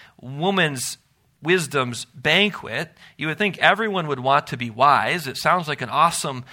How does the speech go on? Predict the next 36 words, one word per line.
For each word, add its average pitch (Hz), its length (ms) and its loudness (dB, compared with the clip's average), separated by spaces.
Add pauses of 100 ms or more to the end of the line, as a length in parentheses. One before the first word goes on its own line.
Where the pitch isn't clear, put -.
(140)
thing 190 380 -4
going 170 360 2
on 170 320 6
over 123 240 -4
there. 110 400 -6 (360)
But 196 400 6 (440)
we 175 100 0
have 214 140 6
a 196 60 -4
few 214 220 -4
things 170 640 -6
that 156 280 4
are 147 400 6
against 131 440 -4
us. - 340 -8 (420)
We 131 140 -6
have 143 400 4
scar 170 480 4
tissue 139 380 -4
from 120 240 -6
life. 117 580 -2 (580)
Maybe 127 300 0
our 135 180 6
parents 147 500 -6
hit 160 200 -4
each 123 160 -4
other, 101 320 -6
so - 380 -10 (360)
we 127 220 -2
do 135 160 -4
too. 110 360 -10 (840)
Or 107 80 -6
perhaps 151 560 0
our 147 180 4
parents 156 500 0
had 123 280 4